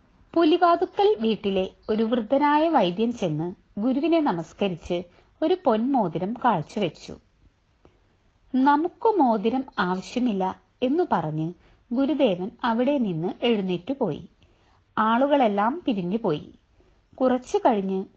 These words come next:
വൈദ്യൻ വന്ന് താൻ ഗുരുദേവന് കാഴ്ചവെച്ച തന്റെ മോതിരം അവിടെയെല്ലാം അന്വേഷിച്ചു. അത് കണ്ടില്ല.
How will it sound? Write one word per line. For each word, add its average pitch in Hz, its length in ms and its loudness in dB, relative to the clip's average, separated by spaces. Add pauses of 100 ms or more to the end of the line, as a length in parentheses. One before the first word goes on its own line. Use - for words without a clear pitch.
വൈദ്യൻ 233 440 0
വന്ന് 185 340 -4
താൻ 302 500 0
ഗുരുദേവന് 247 500 0
കാഴ്ചവെച്ച 202 800 0 (440)
തന്റെ 294 460 0
മോതിരം 196 540 -2 (140)
അവിടെയെല്ലാം 208 680 0
അന്വേഷിച്ചു. 156 680 -8 (760)
അത് 262 160 0 (140)
കണ്ടില്ല. 160 680 -6